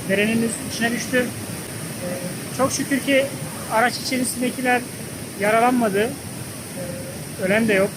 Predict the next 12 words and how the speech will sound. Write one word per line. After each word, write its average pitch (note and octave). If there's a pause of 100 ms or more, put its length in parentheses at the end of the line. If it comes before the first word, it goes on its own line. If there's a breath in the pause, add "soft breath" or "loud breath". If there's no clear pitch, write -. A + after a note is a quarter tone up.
(120)
çok F#3+
şükür. - (1200)
Kendi B3
imkanlarıyla C4+
çıktılar, B3+
kurtuldular. C4 (440)
Araçlar A#3
da A#3+
biraz A3
önce G#3
kurtarıldı. B3+ (1000)
Karabük, B3